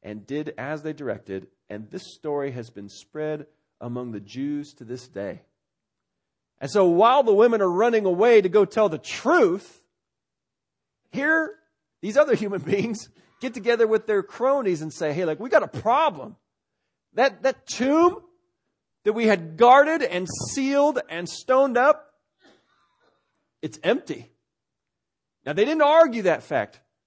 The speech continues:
They didn't ever go argue and say, "No, no, no, there's still a body in there. It was empty. What are they gonna do?" So instead, they come up with a story to say that his disciples are lying,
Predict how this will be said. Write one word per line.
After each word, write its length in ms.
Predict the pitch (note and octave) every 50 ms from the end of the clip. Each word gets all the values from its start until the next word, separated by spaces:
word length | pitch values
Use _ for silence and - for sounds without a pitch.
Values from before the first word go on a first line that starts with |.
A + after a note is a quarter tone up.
| _ _ _ _ _ _ _ _
They 140 | - E3 G3
didn't 160 | A#3+ C#4+ D4+
ever 160 | D4+ D4 C#4 C#4
go 220 | A#3+ B3+ B3 B3
argue 380 | B3 C4 D4 C#4+ A#3 A3+ A3 G#3
and 100 | G3 -
say, 240 | - G3 F3+ E3+
"No, 160 | E3+ F3+ F3+ F#3
no, 80 | F3+
no, 420 | F3 E3+ D#3 C#3+ B2+ B2 B2 A2+ - _ _ _ _ _ _ _ _ _ _ _ _ _ _ _ _ _ _
there's 120 | - -
still 220 | - - F#3+ F3
a 40 | E3
body 300 | D3+ D3+ C#3+ C#3 C#3 B2+
in 80 | A2+ A2
there. 240 | G#2+ G#2 G#2+ G2+ _ _ _ -
It 60 | E3
was 120 | E3 D3+
empty. 240 | F#3+ A#3+ C4+ A3+ E3+
What 140 | C3+ D3+ D#3
are 40 | D3+
they 80 | D#3+
gonna 200 | D3+ E3 D#3+ D#3
do?" 260 | D3 E3 A#3+ B3+ - - _ _ _ _ _ _ _ _ _ _ _ _ _ _ _ _ _ _ _ _ _ _ _ _ _ _ _ _ _ _ _
So 120 | - F3+
instead, 520 | F3 E3 D#3+ - - G3 F#3 F3 E3+ D3 - _ _ _ _ _ _ _ _ _ _ _ _ _ _ _ _ _ _ _ _ _ _ _ _ _ _ _ _ _ _ _ _ _ _ _
they 100 | - C3+
come 220 | C3 - F3 F3+ F3+
up 100 | F3+ -
with 100 | E3 D3
a 60 | C#3
story 400 | - - - D#3 D3+ D3+ C#3+ C3
to 80 | A2+
say 240 | A2 - - C3+ B2
that 160 | A#2 G#2 G#2+
his 140 | A2 A2 -
disciples 580 | A2 G#2+ - - C#3+ - D3 - A#2 A2+ A2 A#2 _
are 120 | - A#2 A2+
lying, 640 | G#2+ G#2 A2+ - - - - F#2+ - A2+ - -